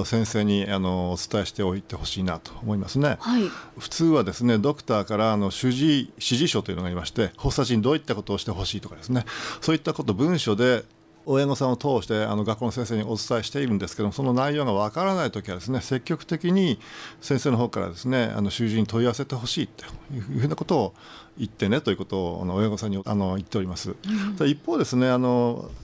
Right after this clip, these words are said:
Speaker 1: ドクターの方から学校の先生にこのお願いしたいことはですね、やはり発作時どうしたらいいかということなんですね。
Speaker 2: はい。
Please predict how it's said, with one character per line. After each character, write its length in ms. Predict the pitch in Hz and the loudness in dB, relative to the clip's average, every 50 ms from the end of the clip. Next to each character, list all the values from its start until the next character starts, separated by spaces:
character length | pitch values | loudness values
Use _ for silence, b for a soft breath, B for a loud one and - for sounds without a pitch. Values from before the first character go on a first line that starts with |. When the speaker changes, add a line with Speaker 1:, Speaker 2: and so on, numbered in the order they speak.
| - - | -12 -4
Speaker 1:
ド 160 | - 131 190 | 0 0 0
ク 100 | 202 - | 0 0
タ 100 | - 240 | 0 0
ー 40 | 208 | 2
の 80 | 170 135 | 2 2
方 160 | 123 143 131 | 2 0 2
か 100 | - 156 | 2 2
ら 160 | 147 139 131 | 2 4 4
学 160 | 110 120 110 | 2 2 0
校 80 | - 143 | 0 -4
の 80 | 127 110 | -6 -4
先 140 | 127 120 | -6 -6
生 120 | 104 135 127 | -4 -2 -2
に 120 | 123 120 | -2 -4
こ 140 | 120 - 107 | -4 -4 -4
の 260 | 107 104 104 101 104 | -2 -2 -2 0 0
お 20 | 104 | 0
願 260 | 113 113 113 113 110 | 2 2 2 2 2
い 60 | 107 | 0
し 60 | - | 0
た 100 | - 156 | -2 -2
い 60 | 160 | -2
こ 100 | - 117 | -2 0
と 80 | 101 107 | 0 0
は 80 | 92 85 | 0 0
で 80 | 90 | -2
す 80 | - - | -6 -6
ね、 80 | 127 | -2
や 60 | 120 131 | 0 0
は 80 | 170 | 2
り 80 | 127 98 | 0 0
発 260 | - - 135 131 - | 0 0 -2 -2 -2
作 220 | - 220 220 220 | -2 0 0 0
時 180 | 196 214 214 202 | 0 0 -2 0
ど 140 | 151 180 196 | 2 2 0
う 60 | 180 | 0
し 40 | - | 2
た 80 | - | 2
ら 60 | 127 101 | 0 2
い 40 | |
い 20 | 90 | 0
か 80 | 98 90 | -2 -8
と 80 | - | -10
い 0 | |
う 20 | - | -12
こ 60 | 104 | -14
と 100 | - 101 | -14 -12
な 60 | 90 | -12
ん 20 | 87 | -8
で 60 | 87 | -4
す 80 | 123 | 0
ね。 100 | 143 160 | 0 0
Speaker 2:
は 180 | 165 - 226 | 2 0 0
い。 40 | 240 | 0